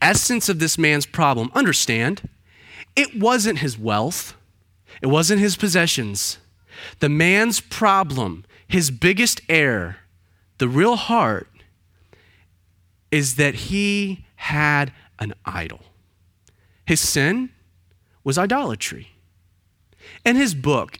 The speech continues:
and I would recommend it, you, you, you look it up, buy it on Amazon, read it. But in his book, Counterfeit Gods, written by Timothy Keller, he makes this statement. He says, "A counterfeit God,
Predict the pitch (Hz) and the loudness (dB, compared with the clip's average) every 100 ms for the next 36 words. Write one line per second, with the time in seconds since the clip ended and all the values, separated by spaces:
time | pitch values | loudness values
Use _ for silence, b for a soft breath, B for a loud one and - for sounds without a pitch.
0 | - 196 240 175 165 151 139 127 117 120 | -2 0 0 0 0 0 0 0 -2 -4
1 | 117 - 123 120 127 131 135 117 117 - | -6 -6 -10 -4 -2 0 0 0 0 0
2 | 123 127 127 120 110 110 101 95 98 85 | 2 2 2 0 -4 -4 -4 -4 -4 -6
3 | - _ _ _ b b b 180 220 294 | -10 _ _ _ b b b 0 2 2
4 | 202 139 151 - - 175 202 202 - 180 | 0 0 0 0 -2 0 2 0 -2 -4
5 | 135 131 107 90 69 87 - - - _ | -2 0 0 -2 -6 -10 -10 -10 -16 _
6 | _ _ _ _ 139 151 147 143 - 160 | _ _ _ _ -2 2 0 0 -2 -2
7 | 156 160 - 135 104 82 - _ _ _ | -2 -6 -4 -4 -4 -6 -12 _ _ _
8 | _ _ _ _ - 185 202 - 180 - | _ _ _ _ -6 0 0 0 -2 -2
9 | - 147 143 107 92 _ _ B B B | 0 0 -2 -8 -14 _ _ B B B
10 | B B 254 247 269 - 202 - 233 285 | B B -2 2 2 0 0 2 2 4
11 | 311 254 277 269 165 151 143 127 92 90 | 2 2 0 0 0 0 2 2 0 -6